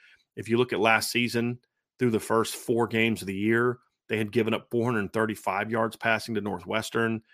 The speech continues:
They had given up three hundred twenty-four to Kansas. They gave up three eighty to North Carolina, two seventy-nine to Miami, three thirty to B C, uh, three forty-seven to Wake Forest.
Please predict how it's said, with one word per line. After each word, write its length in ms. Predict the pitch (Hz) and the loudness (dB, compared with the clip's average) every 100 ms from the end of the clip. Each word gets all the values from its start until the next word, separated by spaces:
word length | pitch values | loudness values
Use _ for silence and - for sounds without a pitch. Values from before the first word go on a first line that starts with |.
| _ _ | _ _
They 80 | - | -4
had 120 | 113 | -2
given 200 | 107 110 | 0 -2
up 120 | 110 - | -2 -2
three 160 | 113 | -2
hundred 180 | 120 101 | -2 -4
twenty-four 540 | - 107 107 - 110 | -4 -4 -4 -2 -2
to 80 | 98 | -2
Kansas. 680 | - - 113 110 113 110 - - _ _ _ | -4 -4 -2 0 -2 -4 -6 -10 _ _ _
They 80 | 120 | -4
gave 100 | 113 | -2
up 60 | 95 | -2
three 320 | - 117 127 | -2 -2 0
eighty 320 | 113 117 120 | 0 0 0
to 80 | 110 | 0
North 300 | 107 110 110 | 0 0 -2
Carolina, 480 | - 104 98 113 110 | -2 -2 0 0 0
two 180 | - 120 | -2 -6
seventy-nine 560 | - 117 110 101 107 | -2 0 0 -2 -2
to 60 | 107 | -2
Miami, 500 | 92 90 107 110 113 | -4 -4 -4 -2 -4
three 300 | - 120 113 | -6 -6 -6
thirty 280 | - 113 107 | 0 -2 -2
to 100 | 98 | -6
B 160 | 92 87 | -10 -10
C, 540 | - 120 120 120 117 _ _ _ - | -6 0 0 0 -4 _ _ _ -12
uh, 140 | - - | -10 -8
three 260 | 110 120 | -2 -2
forty-seven 640 | 117 123 113 104 - 110 104 | -2 0 0 0 0 0 0
to 60 | |
Wake 240 | 98 95 - | -2 -4 -6
Forest. 560 | - 92 65 - - | -6 -6 -6 -8 -12